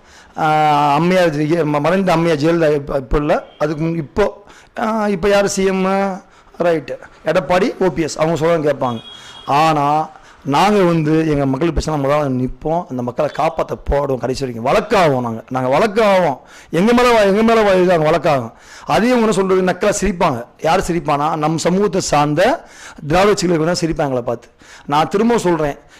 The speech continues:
இந்த சமூகம் மேம்பட்ட சமூகமா போகணும்னா இந்த இனக்குழுக்கள் ஒற்றுமையா பயணிக்கணும். எப்படி வந்து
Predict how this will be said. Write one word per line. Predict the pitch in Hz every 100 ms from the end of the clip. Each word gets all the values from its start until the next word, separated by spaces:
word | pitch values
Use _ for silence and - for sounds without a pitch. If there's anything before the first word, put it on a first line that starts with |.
| -
இந்த | 151 165 160
சமூகம் | 151 - 196 214 208 214 233 -
மேம்பட்ட | 156 190 214 202 180
சமூகமா | 175 170 160 151
போகணும்னா | 143 160 151 143 156 -
இந்த | 151 147
இனக்குழுக்கள் | 165 202 185 165 - 170 180 - - -
ஒற்றுமையா | 165 170 233 220 196
பயணிக்கணும். | 160 160 160 147 143 131
எப்படி | 151 165 240 233
வந்து | 196 180 175